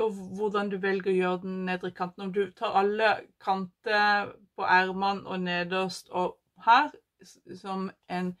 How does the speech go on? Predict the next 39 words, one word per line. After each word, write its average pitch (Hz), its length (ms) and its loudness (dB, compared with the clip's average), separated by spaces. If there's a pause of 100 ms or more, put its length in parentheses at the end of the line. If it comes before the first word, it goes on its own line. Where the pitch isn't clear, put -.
(380)
vrangbord, 190 560 2
så 247 80 -10
kommer 196 240 -6
du 185 80 -2
til 185 140 -20
å - 80 -14
bruke 190 260 -6
mer 180 560 0 (240)
av 160 240 -2
den 165 160 -10
hvite - 460 -16 (1120)
enn 185 160 0
meg. - 320 -2 (400)
Jeg 208 160 4
kommer 233 240 -4
til 196 80 -8
å 196 80 0
bruke 196 300 -4 (340)
røffelig - 800 -8
hundre 185 240 -2
gram. 180 240 2
Er 196 160 0
du 208 80 -4
større 202 400 -4
enn 208 80 -8
meg, 311 240 6 (560)
og 202 80 -6
du 214 80 -6
gjør 214 320 0
som 240 160 -2
meg, 262 240 6
så 247 160 -8
bruker 208 320 -8
du 214 80 -8
nok 214 240 -6
over 180 400 0
hundre 185 240 -2
gram. 247 320 6 (640)
Eh, 208 400 0